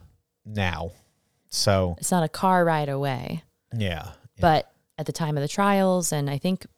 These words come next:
Speaker 2: by the time she's married, she is living in
Speaker 1: Mm-hmm.
Speaker 2: Salem Village.
Speaker 1: Mm-hmm.
Speaker 2: So after her first husband dies,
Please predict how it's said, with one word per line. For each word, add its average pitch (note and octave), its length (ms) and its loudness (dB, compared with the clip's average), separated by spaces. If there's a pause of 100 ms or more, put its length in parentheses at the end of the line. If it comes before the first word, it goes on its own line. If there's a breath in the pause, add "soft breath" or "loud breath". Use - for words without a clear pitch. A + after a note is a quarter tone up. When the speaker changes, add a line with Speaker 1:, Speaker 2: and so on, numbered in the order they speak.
(100)
Speaker 2:
by D#3 120 -2
the C#3+ 40 0
time D#3 240 -2
she's D3+ 260 -4
married, C#3+ 600 0
she C#3+ 220 -2
is C#3 140 -2
living C#3 360 0
in C3+ 400 0
Speaker 1:
Mm-hmm. - 40 -8 (120)
Speaker 2:
Salem C3 440 0
Village. D3+ 600 -6
Speaker 1:
Mm-hmm. G2 120 -14 (500)
Speaker 2:
So - 180 -8
after G#3+ 320 0
her F#3 160 -2
first G#3 300 -4
husband E3+ 400 -4
dies, E3 720 -2